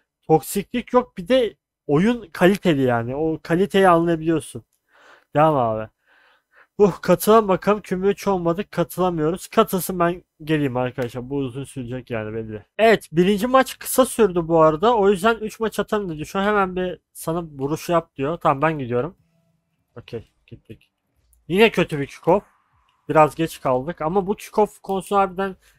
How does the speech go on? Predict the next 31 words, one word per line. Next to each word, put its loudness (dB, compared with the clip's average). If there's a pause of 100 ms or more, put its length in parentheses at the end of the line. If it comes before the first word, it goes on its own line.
(140)
yani, 0
şampiyon 0
seviyesinde -6
çok -6
güzel 2
bir -14
top -10
bu -2
arada. -2 (1600)
Riskli -2
bir 8
hamle. 8
Oo, -4
çok -10
kötü. -14
Çok -6
kötü -10
bir -10
kademe. -6 (500)
Şöyle 2 (280)
direkt 4
vuracağım 2
adam 2
vurmasını. -6
İyi -4
yapmadım 0
biliyorum -4
ama -6
bu -10
biraz -8
tehlikeli. -12